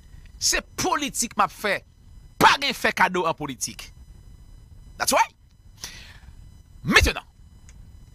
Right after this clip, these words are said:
Genyen plizyè paramèt pou al gade. Martine Moïse, ki fè pati rejim P H T K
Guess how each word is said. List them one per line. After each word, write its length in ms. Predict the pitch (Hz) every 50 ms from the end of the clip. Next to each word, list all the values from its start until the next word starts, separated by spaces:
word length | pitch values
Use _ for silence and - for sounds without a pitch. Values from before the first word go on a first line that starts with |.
| - - - - - - - - - - - - - - - - - - - - - - - - - - - 147
Genyen 360 | - 480 622 622 605 605 587 -
plizyè 420 | - 466 523 403 277 - - 523 - -
paramèt 440 | - 349 349 330 330 330 349 311 - -
pou 120 | 196 165
al 80 | 147 139
gade. 240 | 110 92 87 - - - - - - - - - - - - - - - - - - - - - - - - - - - - - - - - _ - - - - - - - - - - - - - - - - - - - - - - - -
Martine 320 | - 392 427 - 622 587 523
Moïse, 760 | 466 440 403 427 466 494 508 523 523 466 403 370 - - - - - - - - - - - - - - - - - - - - - - - - - - - - - - - - -
ki 140 | - - 466 453
fè 120 | - 440 381 -
pati 480 | - 370 349 294 254 - - - - 480 440 359 339
rejim 960 | 320 311 285 233 165 - - - 453 480 466 403 349 320 277 226 185 151 123 - - - - - - - - - - -
P 80 | 277 269 262 262
H 140 | 240 - -
T 120 | - 294 -
K 120 | - 262